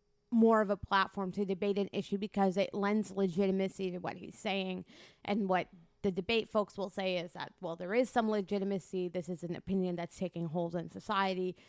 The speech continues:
And he has been, in part, an architect of, like, our modern discourse around it. And so he should be there to debate it.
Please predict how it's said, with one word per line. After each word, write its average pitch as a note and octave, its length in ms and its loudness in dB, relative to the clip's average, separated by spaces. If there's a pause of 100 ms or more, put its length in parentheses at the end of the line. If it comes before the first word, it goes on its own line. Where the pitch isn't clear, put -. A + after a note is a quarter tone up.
(140)
And G3 100 0
he G3 160 2
has F3+ 140 -2
been, F3 340 0 (240)
in A3+ 160 4
part, G#3 300 4
an F#3+ 140 -4
architect F3 520 -8
of, E3+ 140 -8
like, E3+ 200 -6
our F3+ 140 0
modern E3+ 540 0
discourse F3 600 -2
around F3 360 -4
it. E3+ 100 -4
And E3 140 -10
so F3+ 100 -10
he F3 160 -2
should E3+ 200 -10
be - 120 -8
there - 160 -8
to - 120 -16
debate F3+ 300 -6
it. F3 120 -8